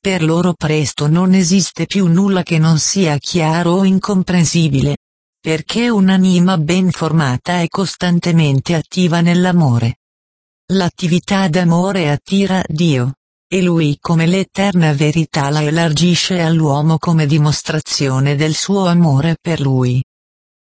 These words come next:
E così l'uomo sarà davvero ben istruito e disporrà di un grande sapere, quando conclude la vita terrena. Ma colui che si appropria della sapienza terrena attraverso lo studio o ricerche,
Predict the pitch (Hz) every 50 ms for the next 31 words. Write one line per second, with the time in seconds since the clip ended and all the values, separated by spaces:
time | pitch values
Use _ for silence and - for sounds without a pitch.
0 | _ - 254 202 - - 240 202 - 214 202 185 170 170 180 175 165 165 160 160
1 | 151 151 - - - 180 175 175 170 175 165 160 165 147 139 139 165 170 170 156
2 | 151 147 143 160 160 160 160 156 139 - - - 160 180 175 175 175 175 - -
3 | 156 143 135 120 139 147 135 - - - 208 214 202 185 202 190 170 165 151 170
4 | 170 165 165 160 170 170 165 160 165 165 165 151 147 127 - 156 - - - 135
5 | 131 127 131 135 139 - - _ _ _ _ _ _ _ _ - - 180 170 160
6 | 156 143 151 151 - - 196 190 185 - 180 160 151 151 143 147 143 156 175 175
7 | 156 185 190 - - 185 - - 202 190 185 175 160 160 147 131 123 113 - -
8 | - _ _ _ _ _ _ _ _ _ _ _ _ _ _ 170 185 190 - -
9 | - 208 202 196 190 185 170 165 151 139 131 - - 151 135 - - - 143 135
10 | - _ _ 208 196 208 196 185 - - 143 147 143 135 139 139 147 147 143 147
11 | 139 - - 170 - - 170 151 143 147 147 156 156 - - 175 165 - - 180
12 | 180 175 160 160 156 139 135 139 147 160 151 143 - - - - 156 147 190 196
13 | 202 208 208 - - - 170 151 135 135 127 - - - 156 156 160 151 156 147
14 | 139 139 139 139 151 156 139 - - 156 143 135 131 - - - - 170 -